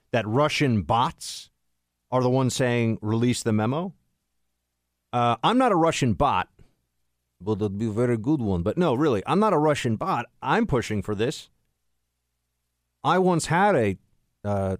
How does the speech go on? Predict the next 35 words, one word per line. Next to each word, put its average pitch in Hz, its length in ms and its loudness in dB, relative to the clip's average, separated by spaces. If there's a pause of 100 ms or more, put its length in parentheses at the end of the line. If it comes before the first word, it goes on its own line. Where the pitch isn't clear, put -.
top 107 220 -2
secret 101 280 -4
security 104 380 -2
clearance. 113 460 -2
I, 143 400 0 (340)
I 143 40 2
understand 156 480 2
how 131 100 2
these 117 180 -2
things 107 240 -2
work. 120 300 0 (220)
I 190 120 2
wanna 180 220 2
see 165 200 2
this 170 180 -2 (340)
friggin' 160 260 -2
memo. 196 380 0 (960)
I 143 100 2
wanna 202 220 2
know 135 160 2
what's 170 240 0
in 214 100 2
it. - 100 -4 (1300)
And 143 120 2
the 151 60 2
notion 175 520 2
that, 135 240 0
that 143 200 -2
they're 156 120 2
trying 170 200 -2
to 143 40 -2
push 165 280 -2 (120)
in 139 220 -10
any 240 220 0
way 165 420 2